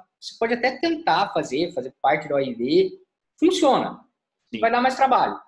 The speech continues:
Speaker 1: Se você usar toda a parte da Ubiquiti, vai ficar bem simples.
Speaker 2: Maravilha.
Speaker 1: É, colocou, provisionou, ele vai estar lendo ali todo o tráfego, é, real. Esse tracejado aqui tá mostrando que é um link,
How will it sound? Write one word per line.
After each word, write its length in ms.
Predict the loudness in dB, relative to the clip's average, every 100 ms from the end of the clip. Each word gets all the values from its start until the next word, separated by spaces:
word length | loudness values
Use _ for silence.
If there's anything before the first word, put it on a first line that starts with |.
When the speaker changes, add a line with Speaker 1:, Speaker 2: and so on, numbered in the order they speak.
| _ _ _ _ _
Speaker 1:
Se 160 | -8
você 220 | -4 2 2
usar 260 | 4 0
toda 220 | 0 0
a 40 | 2
parte 300 | 2 2 0
da 60 |
Ubiquiti, 420 | -2 -2 -4 -6 -2
vai 140 | -2
ficar 160 | -2 -6
bem 160 | -4
simples. 540 | -4 -6 -8 -12 -20 -20 _
Speaker 2:
Maravilha. 360 | -18 -6 -2 2
Speaker 1:
É, 220 | 2 0
colocou, 720 | -4 -4 0 0 4 4 4
provisionou, 680 | 2 0 2 0 2 0 2
ele 120 | 0
vai 280 | 0 0 0
estar 280 | 0 -2 -2
lendo 320 | -2 -2 0
ali 260 | -2 -2 -2
todo 200 | -2 -2
o 80 |
tráfego, 520 | -2 -4 -4 -8 -10 -10 _ -6
é, 280 | -2 -2 -2
real. 360 | 0 0 -2 -8 _ _ -2
Esse 240 | -2 0
tracejado 520 | -4 -2 0 0 0
aqui 100 | -2
tá 100 | -2
mostrando 400 | -4 -2 -2 -4
que 120 | -2
é 20 | -2
um 80 |
link, 320 | -2 -2 -4